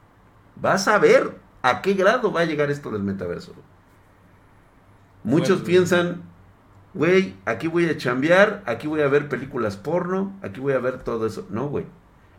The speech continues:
Speaker 1: Esto
Speaker 2: Bueno,
Speaker 1: va
Speaker 2: sí,
Speaker 1: a imp-,
Speaker 2: y además
Speaker 1: en un principio, güey. Eso es así como para que entres. Lo que va a venir después, güey. Puta madre. Imagínate pagar sesiones en vivo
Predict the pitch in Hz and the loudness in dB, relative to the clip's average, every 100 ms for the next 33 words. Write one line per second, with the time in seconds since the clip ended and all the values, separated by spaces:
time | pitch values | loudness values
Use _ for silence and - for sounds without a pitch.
0 | _ 151 151 - 185 170 156 156 175 185 | _ -4 -4 -4 -4 0 2 4 4 4
1 | 180 170 143 120 135 135 127 139 143 175 | 2 0 -4 -4 -2 -2 2 4 6 6
2 | 214 208 185 143 170 - 135 92 87 - | 4 2 2 0 -2 0 0 2 -2 -6
3 | - - - _ - 196 202 190 - 180 | -20 -20 -20 _ -2 -2 -2 -2 -2 -4
4 | 156 104 113 104 123 120 101 87 - - | -2 2 2 2 -2 -2 -4 -8 -12 -20
5 | - - - - _ - 117 131 139 147 | -20 -20 -20 -20 _ -8 -2 -2 2 2
6 | 190 190 165 170 151 135 - 127 123 117 | 2 0 -2 -2 -4 -6 -6 -6 -6 -8
7 | 143 - - _ _ _ _ _ - - | -12 -14 -20 _ _ _ _ _ -20 -20
8 | - - - - - - - - - - | -18 -20 -16 -16 -10 -10 -10 -16 -20 -20
9 | - - - - - _ _ _ - _ | -20 -20 -20 -20 -20 _ _ _ -20 _
10 | _ _ _ _ - 131 143 185 196 196 | _ _ _ _ -4 -2 0 2 0 0
11 | 175 - 123 120 151 - 123 101 139 147 | -6 0 0 2 0 -2 -6 -6 -2 0
12 | 151 143 107 101 117 135 165 | 0 -2 -2 -2 -2 -2 -4